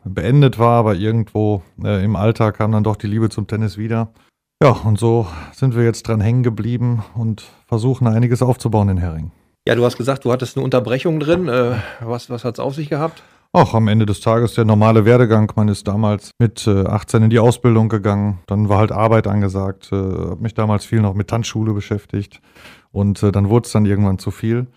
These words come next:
Speaker 1: Bin dann auch weggezogen und, äh, ja, so hatte sich das Thema Tennis dann erstmal erledigt.
Speaker 2: Du bist zurückgekommen zum Tennis über den T C H oder hast du erst woanders wieder angefangen?
Speaker 1: Ja, über den T C Herring. Also klassisch von meinem Freund Dennis Müller quasi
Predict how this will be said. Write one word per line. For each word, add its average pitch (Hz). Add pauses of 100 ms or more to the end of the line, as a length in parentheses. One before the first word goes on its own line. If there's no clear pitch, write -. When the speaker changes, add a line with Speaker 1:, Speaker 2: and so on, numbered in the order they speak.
(720)
Speaker 1:
Bin 135
dann 123
auch 104
weggezogen 131
und, 107
äh, 92 (240)
ja, - (200)
so 104
hatte 101
sich 95
das -
Thema 101
Tennis 101
dann 92 (440)
erstmal 104
erledigt. 98 (320)
Speaker 2:
Du 113
bist 131
zurückgekommen 131
zum 151
Tennis 160
über 147
den 135
T 131
C 110
H 131
oder 156
hast 135
du 117
erst 113
woanders 104
wieder 101
angefangen? 95 (260)
Speaker 1:
Ja, 185
über 135
den 110
T 104
C 92
Herring. 90
Also 101
klassisch 113
von 98 (160)
meinem 113
Freund 135
Dennis 120
Müller 135
quasi 113